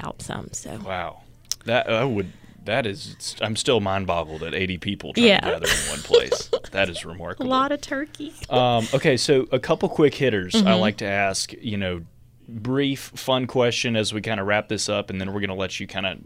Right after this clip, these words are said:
Speaker 2: you know, open mic to share at the end
Speaker 1: Mm-hmm.
Speaker 2: with the last word. Sammy, tell us, um, if you weren't a teacher and you weren't doing a job in education, what would you be doing?
Speaker 1: Huh, that's a great question.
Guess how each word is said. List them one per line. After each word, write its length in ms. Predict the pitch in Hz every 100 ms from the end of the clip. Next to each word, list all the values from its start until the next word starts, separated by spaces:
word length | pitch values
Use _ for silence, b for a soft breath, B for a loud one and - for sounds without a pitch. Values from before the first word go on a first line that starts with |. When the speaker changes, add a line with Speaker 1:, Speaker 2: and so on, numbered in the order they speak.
| -
Speaker 2:
you 180 | 110 90
know, 100 | 80
open 300 | 104 110 98
mic 240 | 92 95
to 80 | -
share 200 | - 101
at 80 | 92
the 180 | 95 90
end 220 | 90 90 -
Speaker 1:
Mm-hmm. 340 | 185 175 175
Speaker 2:
with 180 | 107 -
the 80 | 90
last 400 | 92 95 - 90
word. 320 | 98 101 90
Sammy, 380 | - 110 110 117
tell 320 | - 139 175
us, 260 | 190 - -
um, 440 | 127 117 104 98 -
if 180 | 131 127
you 140 | 131
weren't 380 | 120 147 185 -
a 60 | 123
teacher 460 | - - 131 - 80
and 220 | 87 110
you 100 | 117
weren't 220 | 135 151
doing 340 | 143 139 131 127
a 80 | 117
job 320 | 110 104 107
in 80 | 107
education, 600 | 95 90 - 95 - 95
what 140 | 107 143
would 140 | 127
you 80 | 110
be 100 | 95
doing? 300 | 87 52 50 - - - - - - - - - - b b - -
Speaker 1:
Huh, 240 | - - - -
that's 220 | - - 277
a 40 |
great 320 | - 180 -
question. 800 | - 233 240 - - - 190 196